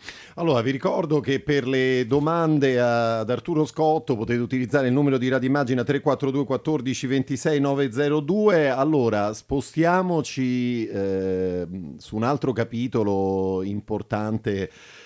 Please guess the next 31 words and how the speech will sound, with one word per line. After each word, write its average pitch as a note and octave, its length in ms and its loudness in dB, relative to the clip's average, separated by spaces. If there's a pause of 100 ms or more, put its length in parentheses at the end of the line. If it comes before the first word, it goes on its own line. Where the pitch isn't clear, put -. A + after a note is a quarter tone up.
eh, F#2 180 -8
che - 160 -8
potremmo G2+ 960 -4
titolare G#2+ 440 -4
Cambiamenti G#2 500 -2
climatici. F#2 800 -4
Eh, F2+ 360 -4
l'Italia B2+ 540 -2
in A2+ 60 -4
questo G#2+ 280 -6
momento A#2 460 -4
è G2+ 100 -4
letteralmente A2 760 -4
divisa G2 360 -4
in G2 180 -4
due. F2 360 -4
Ancora A2+ 540 -4
il G2 520 -4
grandissimo A2 720 -2
caldo G#2+ 460 -4
nel, F#2+ 440 -2
nel G2+ 180 -4
mezzogiorno, G#2+ 640 0 (400)
con F#3 200 2
questa C3+ 300 -2
situazione B2+ 400 -2
in C3 80 0
Sicilia A#2+ 480 -2
che G2+ 100 -2
è G2 60 -4
particolarmente, A2 1200 -2